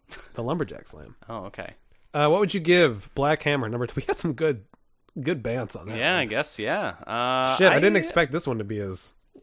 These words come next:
Speaker 2: wacky as it was. That cover is good.
Speaker 1: Yeah, yeah. I, I really like this. I would give it a four point five.
Speaker 2: Yeah, I think I'm, I think I'm right on board with you. Four point five.
Speaker 1: Yeah.
Speaker 2: My favorite part in this was when,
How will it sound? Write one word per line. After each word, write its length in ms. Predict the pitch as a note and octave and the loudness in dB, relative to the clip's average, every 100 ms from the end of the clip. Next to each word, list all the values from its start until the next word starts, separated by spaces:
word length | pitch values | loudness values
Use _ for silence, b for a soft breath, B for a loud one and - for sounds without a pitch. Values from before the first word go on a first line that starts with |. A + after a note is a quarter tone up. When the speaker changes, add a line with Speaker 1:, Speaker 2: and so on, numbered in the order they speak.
| - | -14
Speaker 2:
wacky 320 | G2 B2 - | -10 -8 -8
as 100 | A2 | -10
it 80 | G#2+ | -8
was. 180 | A2 F#2+ | -8 -6
That 140 | C#3 | -6
cover 280 | - B2+ G2 | -6 -8 -8
is 120 | E2 | -12
good. 320 | - - D#2 - | -14 -16 -18 -14
Speaker 1:
Yeah, 280 | G2+ D#2+ D2+ _ | -8 -6 -8 _
yeah. 220 | F#2+ D2+ - | -12 -12 -12
I, 280 | - C3+ C#3 - _ - | -4 -2 -2 -8 _ -12
I 60 | |
really 280 | A3 C4+ A3+ | -8 -6 -4
like 240 | G3+ G3 | -4 -6
this. 260 | - G2 - | -6 -6 -6
I 100 | - | -8
would 200 | C3 C#3 | -8 -8
give 180 | B2+ B2+ | -10 -8
it 160 | B2 A2+ | -6 -6
a 800 | A2 A2 A2 G#2 G#2+ G#2 G#2+ G#2+ _ _ | -6 -6 -6 -6 -6 -6 -8 -12 _ _
four 220 | - D#3 | -6 -6
point 220 | D3 C3 | -6 -8
five. 280 | C3 G#2+ - - _ _ _ _ _ _ _ - | -6 -6 -8 -20 _ _ _ _ _ _ _ 2
Speaker 2:
Yeah, 160 | G3 | 6
I 60 | F3+ | 6
think 140 | G3+ | 4
I'm, 160 | G#3 F3+ - | 0 0 0
I 100 | E3 D#3 | 0 0
think 120 | D3+ F#3 | 2 4
I'm 100 | D3+ | 6
right 120 | C#3+ | 6
on 100 | B2+ | 6
board 160 | A#2+ | 2
with 100 | G#2+ | -2
you. 80 | G#2 | -8
Four 160 | - A2+ | -8 -8
point 200 | A2 - | -8 -10
five. 320 | G2 F#2 G#2 | -14 -14 -14
Speaker 1:
Yeah. 160 | A2+ G2+ b b b - | -12 -12 b b b -2
Speaker 2:
My 80 | C#3+ | 2
favorite 280 | F3 E3+ - | 4 4 4
part 180 | D#3 | 4
in 80 | D3+ | 4
this 160 | C#3+ C3 | 0 0
was 140 | C3 | -2
when, 340 | C3 C3+ B2+ | 0 0 -2